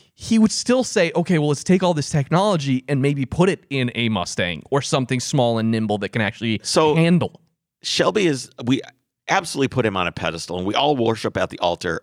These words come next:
Speaker 2: of Shelby, but the altar itself usually has a different perspective. He doesn't think of the Shelby brand maybe the way that you think of it. I think that he would think of the brand as something that's continu-, if he was younger,
Speaker 1: Mm-hmm.
Speaker 2: I think he would see it as something that's continually in development to push the envelope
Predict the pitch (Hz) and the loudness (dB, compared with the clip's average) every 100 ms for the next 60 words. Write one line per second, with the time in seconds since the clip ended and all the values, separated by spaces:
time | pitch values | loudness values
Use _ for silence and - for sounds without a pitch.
0 | - 78 - 87 78 82 92 - 92 87 | -8 -8 -4 -2 -2 -4 -10 -4 -2 -2
1 | _ _ _ - - 156 202 208 - 92 | _ _ _ -12 -8 -4 -2 -2 -4 -8
2 | - - 90 98 90 82 80 85 85 - | -8 -8 -6 -2 -2 -4 -6 -6 -6 -8
3 | 80 - - - - - _ _ _ - | -8 -6 -8 -8 -16 -20 _ _ _ -4
4 | 175 208 196 156 - - 139 127 - 98 | 0 0 -2 -6 -10 -2 -2 -2 -4 -2
5 | 92 87 98 - 85 90 85 82 82 85 | -2 -2 -4 -4 -6 -6 -4 -2 -2 -4
6 | 85 87 82 87 82 - 90 101 101 85 | -4 -2 0 -2 -2 -8 -8 -6 -4 -8
7 | 76 - - - - - - 143 190 226 | -12 -12 -12 -14 -20 -20 -4 -4 -2 -4
8 | - - - 185 226 196 113 110 95 92 | -2 -4 -6 -2 2 2 0 -4 -4 -4
9 | - 85 85 - 95 104 95 - 95 - | -2 -2 -4 -8 -8 -4 -4 -6 -10 -8
10 | 143 156 120 - 151 156 131 104 85 - | -4 -2 -4 2 2 2 -2 -2 -4 -8
11 | - _ 101 101 87 - 117 165 247 202 | -10 _ -4 -2 -4 -2 -2 -2 -2 -2
12 | 117 - 143 131 113 113 110 101 - 95 | -2 -4 0 0 -2 -6 -4 -4 -6 -10
13 | - 135 156 170 165 113 101 87 92 90 | -8 -4 0 2 0 -2 -4 0 0 -2
14 | 87 - - - - 143 - - 90 87 | -6 -8 -14 -12 -2 -2 0 -6 -6 -4
15 | 87 87 | -4 -6